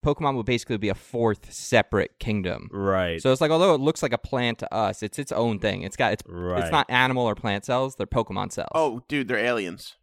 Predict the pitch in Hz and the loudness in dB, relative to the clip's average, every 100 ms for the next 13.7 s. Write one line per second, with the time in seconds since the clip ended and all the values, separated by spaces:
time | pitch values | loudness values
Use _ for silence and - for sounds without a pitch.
0 | _ _ _ - 120 147 151 147 131 151 | _ _ _ -14 -6 0 2 4 4 4
1 | 190 95 98 101 - _ 139 - 170 156 | 4 2 -2 -6 -14 _ -8 -6 -6 -8
2 | 143 95 85 - - 95 147 131 165 147 | -8 -6 -4 -8 -20 _ -2 0 -2 2
3 | 165 156 139 143 151 - 131 - - 123 | 2 2 0 0 0 0 -2 -2 -10 -8
4 | 131 120 113 127 120 120 113 110 131 - | -2 0 0 -2 0 2 2 0 -2 -8
5 | _ _ 127 131 117 143 131 131 120 117 | _ _ -2 -2 -2 0 0 2 0 -2
6 | 135 123 - 127 131 127 127 123 120 120 | 0 0 0 0 0 0 -2 0 2 0
7 | 123 110 113 95 107 104 104 208 190 202 | 0 -4 -4 -2 -2 0 2 2 2 0
8 | 247 254 - 139 - 165 147 147 220 98 | 2 0 0 -2 -2 0 2 2 -2 -4
9 | - - _ 127 139 143 120 135 147 - | -8 -14 _ -2 -2 -2 4 6 6 4
10 | 156 175 127 104 98 117 - 131 127 120 | 0 0 0 0 -2 -6 -6 -4 -2 0
11 | 110 - 107 117 110 101 113 104 - 101 | -2 -2 2 4 4 2 2 0 -4 -4
12 | 98 95 117 98 - - - - _ _ | -2 -2 -4 -6 -12 -14 -18 -20 _ _
13 | _ _ _ - 120 117 90 | _ _ _ -6 -2 0 -2